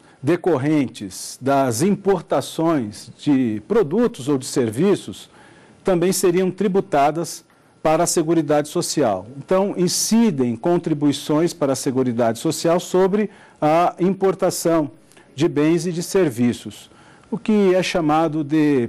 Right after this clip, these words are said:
pis cofins importação é a sigla que se dá para, é, esse tipo de contribuição. Portanto, é, de um modo geral, a Seguridade Social, ela é custeada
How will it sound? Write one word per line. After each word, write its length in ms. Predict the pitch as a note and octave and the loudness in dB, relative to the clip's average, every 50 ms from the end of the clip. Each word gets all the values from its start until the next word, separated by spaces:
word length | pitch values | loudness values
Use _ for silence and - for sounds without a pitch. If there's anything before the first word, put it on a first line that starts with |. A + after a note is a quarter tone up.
| - - - | -4 -6 -4
pis 320 | G3 G3+ G#3+ G#3+ - - | 0 0 0 0 -2 -4
cofins 800 | - - F#3+ E3+ C3+ - - - D#3+ D#3+ F3 F3+ F3 D#3+ B2+ - | -2 0 0 0 -2 -4 -6 -4 -2 0 2 2 2 0 0 0
importação 1000 | E3 D3+ - - E3 D#3+ D3 D#3 - D3+ C#3 B2 - - - D3 D3 D3+ D3 C#3+ - - _ _ - - _ _ _ | -2 -2 0 0 0 0 0 0 -2 -2 -2 -2 -4 -2 -2 0 0 0 -2 -4 -8 -16 _ _ -20 -20 _ _ _
é 160 | - C3+ C#3 | -2 0 0
a 120 | D3 C#3+ B2 | 0 0 -2
sigla 460 | - - - D#3 E3 E3+ D3+ D3+ C#3+ | -4 -4 -2 -2 0 0 0 0 -2
que 120 | - D3+ | -2 -4
se 160 | C#3 - - B2+ | -4 -2 -2 -2
dá 240 | A#2 C3 C3+ C#3+ | 0 2 2 0
para, 560 | C#3+ - - B2+ C3 C3+ C3+ C#3 D3 C#3 A#2+ - - - - - _ - | 0 0 0 2 2 2 2 2 0 0 -2 -6 -12 -20 -20 -20 _ -4
é, 220 | C3 C3 C#3 C#3 C#3 | 0 0 0 0 0
esse 240 | D3 C#3+ C#3 - C#3 | 0 -2 -2 -4 -6
tipo 260 | - - D#3 D3+ D3+ | -4 -4 -4 -4 -4
de 140 | C#3 B2+ D3 | -6 -6 -4
contribuição. 800 | - D#3 D3 C3 - C#3+ C3+ C3+ C#3+ C3 B2 - - F#2 C#2 D2+ - _ _ _ - - - - - - - _ _ _ _ - | -2 -2 -2 -2 -2 -2 0 0 0 0 0 -2 -6 -6 -8 -10 -14 _ _ _ -20 -20 -20 -20 -20 -20 -20 _ _ _ _ -12
Portanto, 500 | - - - - C#4 C4+ - G3 D3+ - - | -12 -6 -2 0 0 0 0 -2 -2 -2 0
é, 180 | D3+ D3 C#3+ | 0 2 2
de 120 | C3+ B2+ G3+ | 2 2 2
um 60 | A3 | 2
modo 380 | F3+ E3 E3+ F#3 G3 F#3+ D3+ C#3+ | 2 2 2 2 2 2 0 -2
geral, 640 | A#2 - B2+ A2+ A#2 C#3+ E3+ D#3+ C3+ A2 F2+ F2 F#2+ | -4 -4 -4 -2 0 2 2 2 0 0 -2 -6 -8
a 80 | C3+ B2+ | -8 -6
Seguridade 600 | - - E3 D3+ F3 E3+ D3+ C3 D#3 D#3 D#3 D3+ | -4 -2 -2 0 2 0 2 2 0 0 0 -2
Social, 640 | - - D3 - - - D3 D3+ D#3+ D#3+ C#3+ C3+ | -4 -8 -8 -8 -4 -2 0 2 2 2 2 2
ela 240 | C#3+ D3 D#3 D#3 C#3 | 2 2 2 2 2
é 100 | C#3 D3+ | 2 0
custeada 840 | C#3+ - - E3 - - - E3+ C#3 B2+ A#2 A#2+ B2 C3+ C#3 D#3+ E3 | -2 -4 -6 -8 -8 -4 -2 0 2 2 2 2 0 0 -2 -4 -10